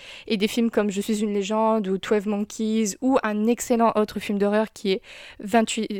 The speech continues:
euh, vingt-huit Days, <laughs> Twenty-eight Days Later, vingt-huit jours plus tard,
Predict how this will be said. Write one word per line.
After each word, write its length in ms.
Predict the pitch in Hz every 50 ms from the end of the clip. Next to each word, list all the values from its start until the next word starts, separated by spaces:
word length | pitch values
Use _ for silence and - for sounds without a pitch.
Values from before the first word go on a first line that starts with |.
| -
euh, 120 | - 202 208 - - - - - -
vingt-huit 240 | 202 190 - - 196
Days, 300 | 185 180 - 185 202 - - 202 - - _ - 240 262
<laughs> 400 | 277 277 262 240 220 190 _ -
Twenty-eight 400 | - - 294 277 277 247 226 208
Days 200 | 190 220 214 214
Later, 400 | 190 202 185 185 196 220 247 269 262 _ - - _ _ - 208
vingt-huit 280 | 196 220 220 - 226
jours 120 | 202 214 190
plus 140 | - 202
tard, 260 | - 226 240 254 -